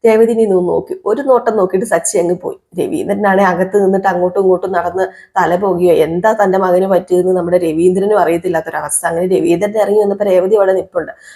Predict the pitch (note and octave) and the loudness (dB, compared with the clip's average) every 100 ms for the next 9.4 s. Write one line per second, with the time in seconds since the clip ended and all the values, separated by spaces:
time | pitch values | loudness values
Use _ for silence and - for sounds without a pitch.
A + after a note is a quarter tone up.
0 | - F3 E3+ E3 D#3+ D#3+ F3 G3+ G3+ G3 | -6 -2 2 2 2 2 2 2 2 0
1 | F#3+ G3+ G3+ G3 G#3 F#3+ G3 G3 G3+ G#3 | 2 2 0 0 0 0 0 -2 -2 -2
2 | - _ _ _ - F#3 F#3 F#3 F#3+ G#3 | -2 _ _ _ 0 4 4 2 0 -2
3 | G3 F#3 F#3+ F#3+ G3+ F#3 F#3 G3 F3+ F#3 | -4 -2 -2 -2 -2 -2 -2 -2 -2 -2
4 | F#3 - _ F#3 F#3 F#3 F3+ F3 G3 F#3+ | -4 -10 _ -4 -2 2 2 0 -2 -4
5 | - _ - G3 G3 F#3+ F#3+ F#3+ F#3+ F#3 | -8 _ -8 -4 0 0 0 -2 0 0
6 | F#3+ G3+ F#3+ F#3 - F3+ F#3 G#3 A3 A#3 | 0 -2 -2 -2 -4 -4 -6 -8 -8 -4
7 | B3+ G#3+ F#3+ G3+ G3+ E3+ F#3 G3 F#3 F3 | -2 0 0 0 2 2 0 -2 -2 -4
8 | - - _ G#3 G3+ A#3 B3 F#3+ F#3+ F#3+ | -8 -20 _ -4 0 0 0 -2 -4 -4
9 | G#3+ G3+ E3+ F3 | 0 0 0 -2